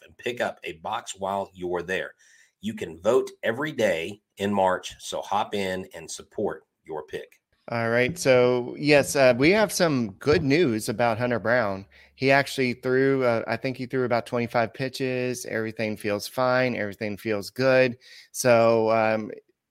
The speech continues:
Speaker 2: this is good news for Astros fans. It's good news for Dusty Baker. It's good news for Dana Brown.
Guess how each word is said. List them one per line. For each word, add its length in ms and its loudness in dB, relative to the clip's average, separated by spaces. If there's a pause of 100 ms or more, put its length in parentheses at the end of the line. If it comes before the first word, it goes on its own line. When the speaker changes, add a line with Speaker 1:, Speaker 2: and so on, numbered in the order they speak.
Speaker 2:
this 220 -2
is 160 4
good 220 0
news 400 0
for 580 2
Astros 400 2
fans. 460 -2
It's 180 -6
good 240 0
news 380 -2
for 540 0
Dusty 260 0
Baker. 400 4
It's 160 0
good 180 0
news 240 -2
for 100 -8
Dana 240 -2
Brown. 440 4